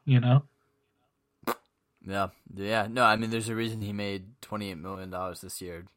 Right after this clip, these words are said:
Speaker 2: even though he's basically sat on the bench for three straight seasons.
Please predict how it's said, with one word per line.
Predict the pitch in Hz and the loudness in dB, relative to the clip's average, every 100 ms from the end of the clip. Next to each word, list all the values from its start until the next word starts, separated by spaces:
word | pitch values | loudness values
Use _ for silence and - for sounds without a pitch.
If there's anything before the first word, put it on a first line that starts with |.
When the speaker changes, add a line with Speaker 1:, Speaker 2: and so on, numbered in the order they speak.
| - | -16
Speaker 2:
even | 92 92 | -14 -10
though | 90 | -8
he's | 92 92 | -8 -10
basically | - 95 92 101 98 87 | -10 -10 -8 -8 -10 -8
sat | - 87 | -8 -8
on | 87 85 | -8 -10
the | |
bench | 71 76 82 - | -12 -14 -14 -16
for | - 69 73 - | -16 -14 -16 -16
three | - 64 | -16 -16
straight | - 53 | -14 -14
seasons. | - - - 131 | -16 -16 -18 -20